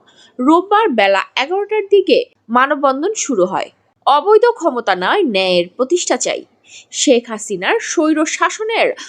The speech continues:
আজ্ঞাবহ আওয়ামী লীগপন্থী অ্যাড হক কমিটির সভাপতি আব্দুর রহিম মোল্লা কিভাবে সভাপতি হলেন,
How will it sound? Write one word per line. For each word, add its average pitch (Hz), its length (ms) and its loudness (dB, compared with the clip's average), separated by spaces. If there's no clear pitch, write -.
আজ্ঞাবহ 330 540 2
আওয়ামী 208 360 -2
লীগপন্থী 254 760 -4
অ্যাড 320 220 2
হক 208 220 0
কমিটির 185 560 -6
সভাপতি 302 600 -2
আব্দুর 302 440 4
রহিম 349 280 2
মোল্লা 220 340 0
কিভাবে 427 440 2
সভাপতি 220 560 -2
হলেন, 170 360 -6